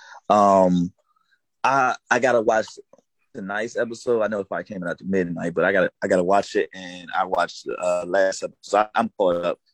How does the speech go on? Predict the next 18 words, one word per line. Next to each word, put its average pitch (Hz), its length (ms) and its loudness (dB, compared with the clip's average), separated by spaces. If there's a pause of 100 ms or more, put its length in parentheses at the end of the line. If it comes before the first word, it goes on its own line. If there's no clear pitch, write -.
(200)
Um, 98 320 -2
I'm 92 140 -4
definitely 95 340 -2
a - 20 -10
big 90 200 -6
fan 90 560 -2 (340)
of 80 140 -2
Insecure. 82 640 0
Uh, 85 240 2
I've 82 60 0
been 82 180 0
watching 82 280 0
it 82 60 -6
for 71 140 -4
the 73 120 -6
last 80 220 2
couple 80 260 -2
years 80 720 -6